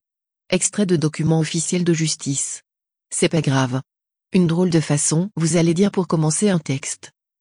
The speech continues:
Ce n'est pas grave, je l'assume. Toutefois, il y a certaines choses que je n'assume pas. Une de ces choses est le vandalisme à répétition sur mes supports à bagages.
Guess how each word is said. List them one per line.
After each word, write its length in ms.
Ce 140
n'est 100
pas 140
grave, 300
je 100
l'assume. 500
Toutefois, 320
il 120
y 60
a 60
certaines 400
choses 260
que 120
je 100
n'assume 400
pas. 220
Une 120
de 120
ces 160
choses 260
est 60
le 100
vandalisme 540
à 80
répétition 580
sur 200
mes 120
supports 380
à 60
bagages. 540